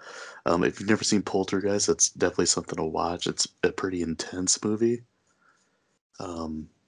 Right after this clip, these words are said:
probably one of the best horror movies ever made. And one of the creepiest ones still, I mean, for being a movie from the eighties. Uh,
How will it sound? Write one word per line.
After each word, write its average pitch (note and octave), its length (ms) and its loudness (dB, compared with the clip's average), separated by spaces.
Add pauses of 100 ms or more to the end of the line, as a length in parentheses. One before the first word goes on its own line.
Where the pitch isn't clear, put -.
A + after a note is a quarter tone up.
(240)
probably D3 420 4
one F#2+ 240 0
of F#2+ 80 -2
the E2 60 4
best F2 380 0
horror F2+ 260 2
movies E2 340 -2
ever D#2 200 0
made. A1+ 320 0 (840)
And D#2 80 -2
one A2+ 100 4
of C#3 60 2
the G#2 60 2
creepiest F2 560 2
ones D2+ 400 0 (180)
still, E2 460 4
I D#2 60 0
mean, D#2+ 200 0
for E2+ 140 2
being F2 220 0
a E2+ 40 -2
movie E2+ 260 2
from - 160 -6
the - 180 -4
eighties. F2+ 400 0 (1200)
Uh, - 340 -4